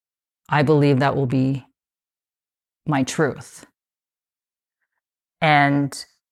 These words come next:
if we all empower each other, my, my belief is I want to empower other women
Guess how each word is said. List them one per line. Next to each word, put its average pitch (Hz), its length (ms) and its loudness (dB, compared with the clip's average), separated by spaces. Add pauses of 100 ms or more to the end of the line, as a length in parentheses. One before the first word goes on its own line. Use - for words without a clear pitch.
(960)
if 165 220 -6
we 185 440 2 (440)
all 196 760 2
empower 165 760 -2
each 151 280 -6
other, 147 520 -2
my, 170 380 0
my 180 320 2
belief 170 440 2
is 160 100 -6
I 160 80 -2
want 151 180 0
to 151 40 0
empower 143 680 -2 (920)
other 147 220 2
women 135 500 2